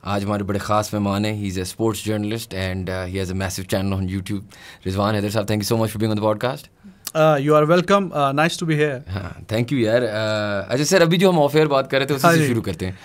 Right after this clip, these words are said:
Speaker 2: जी, जी।
Speaker 1: मैं आपको यही बता रहा था कि जो मुझे लगता है ना, एक बहुत बड़ा चेंज आ रहा है दुनिया में in terms of sports में specifically, कि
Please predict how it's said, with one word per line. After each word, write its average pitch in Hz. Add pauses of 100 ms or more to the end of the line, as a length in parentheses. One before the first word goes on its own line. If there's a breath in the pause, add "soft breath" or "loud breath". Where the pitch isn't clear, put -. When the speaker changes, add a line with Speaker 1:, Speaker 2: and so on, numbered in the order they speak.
(180)
Speaker 2:
जी, 156
जी। 127 (840)
Speaker 1:
मैं 151 (120)
आपको 127
यही 156
बता 113
रहा 147
था 160
कि 156
जो 139
मुझे 135
लगता 160
है -
ना, 170
एक 127
बहुत 131
बड़ा 147
चेंज 135
आ 117
रहा 120
है 131 (380)
दुनिया 123
में 131
in 120
terms 127
of -
sports 180
में 160
specifically, 123 (640 loud breath)
कि 185